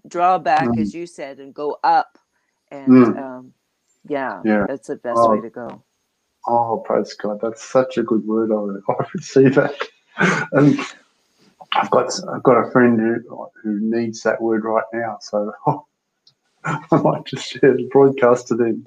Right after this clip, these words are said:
Speaker 1: Amen.
Speaker 2: But just, yeah, but, uh, yeah, that's just such a good word. You've got to, I love the, uh, the levelness of the emotions, because the emotions can rule, and, and, uh, they can't,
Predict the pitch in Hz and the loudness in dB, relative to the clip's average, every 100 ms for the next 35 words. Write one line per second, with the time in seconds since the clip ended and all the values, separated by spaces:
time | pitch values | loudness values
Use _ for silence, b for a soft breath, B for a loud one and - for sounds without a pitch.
0 | - 135 123 113 247 240 127 - 190 - | -10 -6 -6 -4 -2 2 2 4 4 2
1 | - - - b b _ _ - 135 123 | -2 -14 -18 b b _ _ 0 4 4
2 | 107 - 117 _ _ _ 120 120 - 117 | 0 -10 -20 _ _ _ -2 -2 -2 -4
3 | 113 113 120 117 110 107 123 120 - 123 | -4 -4 -2 -2 -2 -2 -4 -4 -4 -4
4 | - 117 - - 110 107 110 107 107 110 | -2 -4 -4 -10 -12 -8 -4 -4 -6 -6
5 | 110 101 - 110 120 120 - 107 104 - | -4 -4 -2 2 2 2 0 0 0 -8
6 | - 107 104 107 - _ _ - 110 113 | 0 0 0 -8 -14 _ _ 0 4 6
7 | 127 113 107 104 98 - - - 98 98 | 6 4 0 0 -4 -10 -12 -10 -6 -4
8 | 101 104 - 101 107 107 113 - 104 98 | -4 -6 -8 -4 0 0 0 -4 -6 -6
9 | - 98 - 98 - 107 107 - _ _ | -8 -12 -8 -8 -4 -4 -4 -6 _ _
10 | b b b b 113 113 123 120 - 101 | b b b b 4 6 6 4 2 0
11 | - 110 104 104 113 107 98 98 - - | 0 4 6 8 8 8 6 2 -8 -10
12 | 104 98 98 101 101 107 98 98 98 113 | -6 -4 -4 -4 -2 -4 -6 -10 -6 -2
13 | 107 - 113 107 | -2 0 0 0